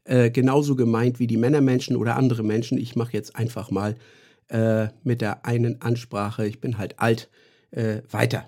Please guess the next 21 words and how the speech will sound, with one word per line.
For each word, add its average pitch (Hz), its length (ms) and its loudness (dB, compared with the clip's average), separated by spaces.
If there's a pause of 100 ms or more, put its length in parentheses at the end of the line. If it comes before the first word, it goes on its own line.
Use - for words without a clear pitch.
Ja? 165 260 2 (200)
Also 143 240 2
was 220 160 2
macht 247 180 2
ein 170 140 0
Finanzberater 151 880 -2
eigentlich 123 580 -2 (220)
ganz 131 320 0
genau? 110 420 -2 (1160)
Nehmen 147 160 4
wir 185 80 4
mal 185 160 4
ein - 100 -6
einfaches 151 500 2
Beispiel. - 600 -8
Du - 80 -10
bist 113 200 -6
vierzig 175 320 -4
Jahre 240 340 2
alt 208 320 -2
und, 151 320 0